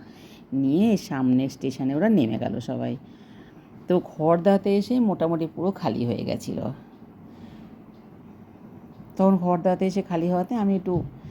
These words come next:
আমি কেন, যারা আমরা ছিলাম, কতগুলো লেডিস ছিলাম, একটু ছড়িয়ে ছিটিয়ে বসতে পেরেছি, নাহলে তো খুব কষ্ট। এই যে ট্রেনটা দেখুন, সবাই নেমে গেছে, শিয়ালদা ঢুকে গেছে, ট্রেনটা থেকে সব নেমে গেছে, পুরো খালি ডাব্বা দেখুন।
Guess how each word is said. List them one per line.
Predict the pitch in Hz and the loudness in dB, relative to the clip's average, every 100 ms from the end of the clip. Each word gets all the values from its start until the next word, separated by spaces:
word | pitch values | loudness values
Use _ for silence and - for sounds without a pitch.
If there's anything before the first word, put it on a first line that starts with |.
| - - - | -20 -20 -4
আমি | 196 202 220 | 2 4 4
কেন, | 269 180 151 | 4 4 2
যারা | 180 175 175 | 2 2 2
আমরা | 175 175 | 2 -2
ছিলাম, | - - 165 165 165 | -4 -4 0 0 -2
কতগুলো | 160 165 165 | -2 0 2
লেডিস | 160 151 160 165 | 2 0 -2 -2
ছিলাম, | 175 | -4
একটু | 175 156 | -4 -4
ছড়িয়ে | 170 147 151 | -2 0 -2
ছিটিয়ে | 151 165 180 | -2 -2 -2
বসতে | 180 175 - | -2 -2 -4
পেরেছি, | - 131 127 131 147 | -4 -4 -4 -6 -4
নাহলে | 143 147 151 | -2 0 0
তো | - | -4
খুব | 160 170 - | -4 -6 -4
কষ্ট। | 135 147 | -6 -2
এই | 156 | -2
যে | |
ট্রেনটা | 143 156 147 147 | -2 -2 0 -2
দেখুন, | 151 165 | -2 -2
সবাই | 165 143 147 | -4 -2 2
নেমে | 147 143 151 | 2 2 -2
গেছে, | 147 | -2
শিয়ালদা | 151 135 143 | -2 0 -2
ঢুকে | 135 135 | -2 -4
গেছে, | 139 135 | -4 -6
ট্রেনটা | 160 135 135 | -4 -4 -4
থেকে | 147 | -4
সব | 160 180 | -2 0
নেমে | 160 143 | 0 0
গেছে, | 143 139 185 196 - - - - - - | -2 -2 -4 -6 -8 -20 -20 -20 -14 2
পুরো | 214 214 | 4 4
খালি | 214 135 127 | 2 -4 -4
ডাব্বা | 139 - | -6 -10
দেখুন। | - 123 127 | -10 -6 -6